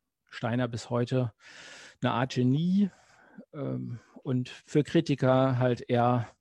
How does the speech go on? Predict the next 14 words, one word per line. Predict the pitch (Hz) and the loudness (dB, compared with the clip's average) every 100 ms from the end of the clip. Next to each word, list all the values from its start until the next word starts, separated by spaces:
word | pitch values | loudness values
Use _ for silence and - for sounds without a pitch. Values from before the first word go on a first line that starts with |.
| _ - - _ | _ -20 -20 _
ein | 151 | 0
Aufschneider | 143 139 - 135 131 131 | 2 2 2 4 6 6
mit | 131 123 - - - - | 4 0 -4 -10 -12 -4
Geltungsdrang, | 135 139 135 131 - 120 117 113 117 120 104 _ - _ | 2 2 2 -2 -4 -4 -2 0 -2 -4 -8 _ -20 _
ein | 127 | -4
Scharlatan. | - 120 127 120 - 117 113 113 117 _ _ _ - _ _ _ _ _ _ | 0 0 0 0 0 -2 0 -2 -4 _ _ _ -20 _ _ _ _ _ _
Manche | 127 127 123 | -2 0 0
sagen | 120 120 123 | 2 4 2
sogar | 120 120 120 | 2 2 4
ein | 120 | 2
Univer-, | - 143 135 120 123 - | 0 2 4 6 4 2
Universal-Scharlatan. | 143 139 127 123 123 135 147 - 139 139 131 131 131 131 123 139 143 | 2 4 6 6 6 6 4 4 4 4 2 2 2 2 2 0 2
Ähm, | 131 123 127 120 - _ _ _ _ _ _ _ _ _ _ - - - - - | 4 4 4 2 -4 _ _ _ _ _ _ _ _ _ _ -20 -20 -20 -20 -2
andere | 143 151 160 156 | 2 6 8 6